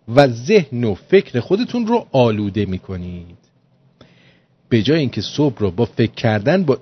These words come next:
اینکه چه کسی چه چیزی گفته، چه پستی گذاشته، کجا رفته و چه کرده سپری کنید، بدون نگاه کردن به موبایل بیدار شید، صبحونتون رو بخورید،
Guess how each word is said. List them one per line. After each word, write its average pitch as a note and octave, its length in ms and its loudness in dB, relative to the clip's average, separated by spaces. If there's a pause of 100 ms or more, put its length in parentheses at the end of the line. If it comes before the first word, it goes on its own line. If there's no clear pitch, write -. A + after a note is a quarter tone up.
اینکه C3+ 540 0 (280)
چه - 240 -4
کسی C#3 460 -4
چه G#3+ 220 -2
چیزی G#2 360 -2
گفته، G#2+ 560 -2 (340)
چه - 180 -2
پستی C#3 440 -2
گذاشته، G#2 720 -2 (280)
کجا D3+ 440 2
رفته A#2+ 380 0
و A2+ 120 -2
چه - 240 -2
کرده B2 360 -2
سپری B2+ 440 0
کنید، F#3+ 400 0 (520)
بدون B3 300 2
نگاه C#3 420 2
کردن C#3 440 0
به B2 120 2
موبایل B2 680 2 (420)
بیدار A2+ 440 0
شید، A3 360 -4
صبحونتون G2 680 -4
رو F#2 80 -8 (100)
بخورید، F#3 520 -2